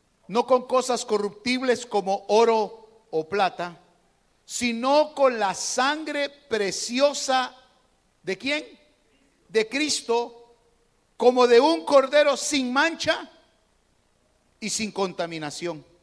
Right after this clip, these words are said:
Verso veinte. "Ya destinado desde antes de la fundación del mundo, pero manifestado en los postreros tiempos".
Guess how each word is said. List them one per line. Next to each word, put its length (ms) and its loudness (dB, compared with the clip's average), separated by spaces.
Verso 300 -6
veinte. 440 -8
"Ya 680 0
destinado 1120 0
desde 680 0
antes 1120 0
de 140 -8
la 120 -2
fundación 460 -6
del 160 -4
mundo, 380 -10
pero 380 2
manifestado 1040 0
en 160 0
los 220 0
postreros 640 -2
tiempos". 580 -2